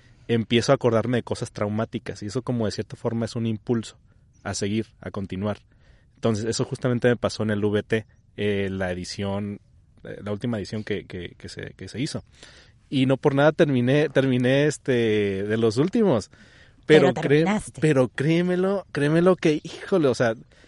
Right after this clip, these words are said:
Speaker 1: estaba en camino hacia, hacia el Cerro Coronel. Y, eh, bueno, tenemos aquí en, en, en Baja California, tenemos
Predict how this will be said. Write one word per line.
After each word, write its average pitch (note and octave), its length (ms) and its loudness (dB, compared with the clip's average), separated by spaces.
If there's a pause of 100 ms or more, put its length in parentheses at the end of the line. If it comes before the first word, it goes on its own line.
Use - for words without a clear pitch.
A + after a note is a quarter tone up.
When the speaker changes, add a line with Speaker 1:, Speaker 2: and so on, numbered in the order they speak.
(580)
Speaker 1:
estaba C#3 440 4
en F3 60 -2
camino C3 440 0
hacia, C3+ 320 -2
hacia A2 360 -2
el G2 60 -6
Cerro A#2+ 260 -4
Coronel. G#2 440 -2 (840)
Y, A2 840 2
eh, G#2 140 -6
bueno, G#2 220 -8
tenemos A2+ 380 -6
aquí A#2 220 -6
en, A#2 160 -6
en, G#2 220 -12
en F#2+ 140 -14
Baja F#2+ 140 -16
California, A2 460 -8
tenemos G2+ 520 -12